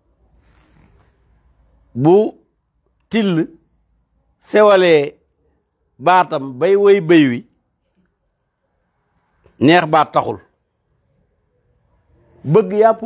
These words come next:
bëy wi moo tax. Tout le monde passe par la tête du peuple.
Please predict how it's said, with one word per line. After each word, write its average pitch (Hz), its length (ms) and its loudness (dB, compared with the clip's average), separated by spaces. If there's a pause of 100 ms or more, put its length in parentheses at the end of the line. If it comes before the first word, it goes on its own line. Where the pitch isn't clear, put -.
bëy 226 240 -2
wi 220 60 -8
moo 226 240 -8
tax. 240 220 -12 (1800)
Tout 294 140 4
le 269 100 2
monde 226 260 0
passe 214 540 -4
par 208 200 0
la 202 180 2
tête 196 260 -2
du 165 120 -8
peuple. 151 340 -6